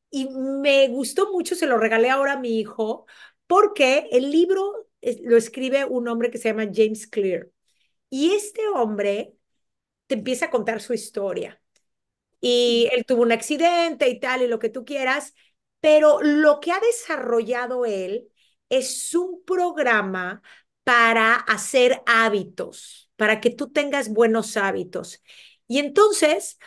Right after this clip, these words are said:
bueno, pues te da muchas estrategias muy útiles, muy eficaces, muy fáciles,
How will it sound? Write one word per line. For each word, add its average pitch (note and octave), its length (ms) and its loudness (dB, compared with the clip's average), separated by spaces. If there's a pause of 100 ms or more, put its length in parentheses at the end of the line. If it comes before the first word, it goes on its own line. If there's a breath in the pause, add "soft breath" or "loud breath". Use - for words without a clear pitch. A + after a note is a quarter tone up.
(120 soft breath)
bueno, E4 200 4
pues D4 180 4
te D4 100 4
da C#4+ 100 2
muchas B3 320 -2
estrategias B3+ 960 0
muy D#4+ 460 6
útiles, D4 600 0
muy F4 260 0
eficaces, B3 800 -2
muy C#4+ 180 -10
fáciles, A#3+ 680 -6